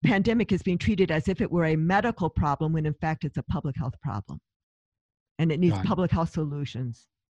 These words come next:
Speaker 1: not medical solutions.
Speaker 2: In your recently published article in Newsweek, I noted that you cited the work that Congress is doing on the fourth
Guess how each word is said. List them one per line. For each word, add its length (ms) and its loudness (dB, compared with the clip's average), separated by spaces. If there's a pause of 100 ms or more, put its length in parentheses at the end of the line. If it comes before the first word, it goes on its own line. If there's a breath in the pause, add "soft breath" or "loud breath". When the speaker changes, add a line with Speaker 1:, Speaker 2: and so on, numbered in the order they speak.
(100)
Speaker 1:
not 240 -4
medical 380 -4
solutions. 640 -12 (1040)
Speaker 2:
In 260 2
your 220 6
recently 640 4 (100)
published 540 2
article 560 2
in 160 2
Newsweek, 580 0 (720)
I 140 6
noted 380 6
that 200 0
you 80 0
cited 560 4
the 100 2
work 360 0
that 160 -4
Congress 500 0
is 140 -2
doing 380 2
on 440 0 (400)
the 120 4
fourth 560 4